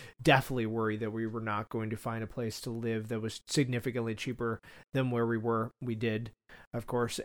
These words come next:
And, um, and then, you know, when the whole, you know, Russia-Ukrainian war broke out, you know, it was even, like, she's like, "Great, just World War Three is gonna happen." <laughs> And it's funny, like, I remember thinking, I'm like, "This is just funny to me." And obviously it's not funny.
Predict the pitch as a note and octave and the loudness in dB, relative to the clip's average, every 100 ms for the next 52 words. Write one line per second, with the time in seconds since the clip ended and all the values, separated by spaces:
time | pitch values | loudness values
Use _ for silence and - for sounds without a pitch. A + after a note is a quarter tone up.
0 | - D3+ D3 C#3+ C#3+ - C#3+ C#3 C3+ C3+ | 2 6 6 6 4 4 4 4 4 4
1 | F3 F3+ E3+ F#3 E3 D3 D3+ C#3 D#3+ C#3+ | 8 12 12 12 10 10 8 10 10 10
2 | - C#3+ C3+ A#2+ C3 C3+ - B2+ A#2+ A#2 | 6 0 2 2 2 4 4 4 4 0
3 | - C#3+ C3 A#2+ C3 A3 F3 D3 C#3 B2+ | 2 2 2 0 8 12 12 10 6 2
4 | C#3 D3+ E3+ F3+ C#3+ - - - - - | 4 6 10 10 10 6 -4 -18 -18 -20
5 | - _ _ G#3 F3+ D3+ D#3+ F3+ E3 G3 | -20 _ _ 10 12 12 12 12 12 10
6 | F3 F3 E3 D3+ - D#3 D#3+ A#3+ A#3+ D3+ | 8 10 10 10 8 6 10 12 10 8
7 | - F3 G3 F3+ A3 A#3+ - C#3+ C#3 C3 | 6 8 8 8 6 4 6 6 6 4
8 | C#3 C#3 D3+ - A#3 - A3+ A#3 F#3+ F3 | 0 4 4 12 12 12 12 12 12 12
9 | D3+ - - - F#3+ G3 F#3+ F3+ F#3+ D#3 | 10 8 2 12 12 12 12 10 10 10
10 | C#3+ C3 A3+ D#3 - - F3+ A#3 C#3 G#2+ | 8 4 0 -2 -4 -4 0 2 2 -2
11 | E2 G#2 - - F#3 G3 F3+ D3+ B2 - | -8 -10 0 10 12 12 12 6 4 0
12 | - - A2+ - G#3+ G3 D3+ | 2 4 4 12 12 12 12